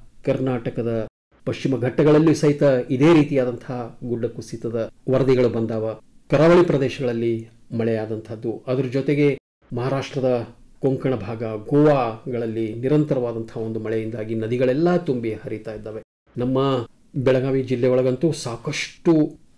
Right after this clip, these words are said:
ಹಳ್ಳಿಗಳು ಇವತ್ತ ಜಲವೃತ ಆಗಿರೋದನ್ನ ನಾವು ನೋಡ್ತಾ ಇದ್ದೀವಿ. ಕೃಷ್ಣಾ ನದಿ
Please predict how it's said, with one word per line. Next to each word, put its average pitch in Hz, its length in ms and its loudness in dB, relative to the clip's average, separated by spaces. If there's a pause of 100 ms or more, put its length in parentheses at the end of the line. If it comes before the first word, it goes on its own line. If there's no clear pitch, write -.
(100)
ಹಳ್ಳಿಗಳು 143 460 6
ಇವತ್ತ 127 340 0 (380)
ಜಲವೃತ 139 520 2
ಆಗಿರೋದನ್ನ 117 600 -2
ನಾವು 110 260 -2
ನೋಡ್ತಾ 107 360 -6
ಇದ್ದೀವಿ. 113 300 -6
ಕೃಷ್ಣಾ 131 420 -4
ನದಿ 123 400 -4